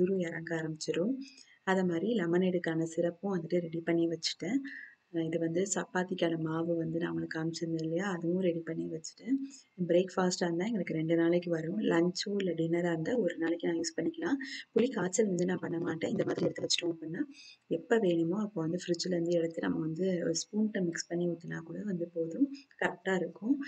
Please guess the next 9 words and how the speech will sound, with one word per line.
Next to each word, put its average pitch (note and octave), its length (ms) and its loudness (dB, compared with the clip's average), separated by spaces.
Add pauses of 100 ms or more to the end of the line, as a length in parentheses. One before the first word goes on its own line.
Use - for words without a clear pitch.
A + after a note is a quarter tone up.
(280)
இது G#3 220 4
வந்து F#3+ 320 -2 (100)
சட்னிக்கு, F#3+ 640 0
அப்புறம் E3 280 -2
வந்து E3 160 2
ஏதாவது E3 360 0
தாளிக்கிறதுக்கெல்லாம் E3 720 -2
வேணும் D#3+ 340 -2
அப்படின்னா D#3+ 420 -4